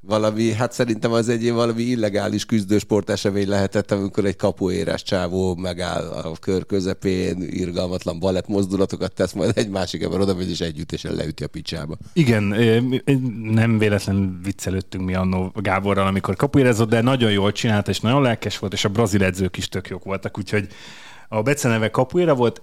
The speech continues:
Speaker 2: Én szerintem egy nagyon szép sportág a capoeira, bár valóban nem ezzel készülnék fel egy, ö,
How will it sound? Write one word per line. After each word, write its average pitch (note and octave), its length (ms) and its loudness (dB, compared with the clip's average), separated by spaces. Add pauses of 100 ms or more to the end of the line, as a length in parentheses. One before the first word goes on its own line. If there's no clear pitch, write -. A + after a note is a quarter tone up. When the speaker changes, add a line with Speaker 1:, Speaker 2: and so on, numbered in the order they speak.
Speaker 2:
Én B2+ 140 4
szerintem A#2 380 2
egy A#2 100 4
nagyon A#2 460 2
szép F#2+ 260 -2
sportág G2 440 0
a F2 40 -2
capoeira, A2+ 420 4
bár G2+ 240 0
valóban G2+ 420 2
nem G2 200 0
ezzel F#2+ 320 0
készülnék F#2+ 520 -2
fel G2+ 220 2
egy, F#2+ 260 0
ö, G2 240 2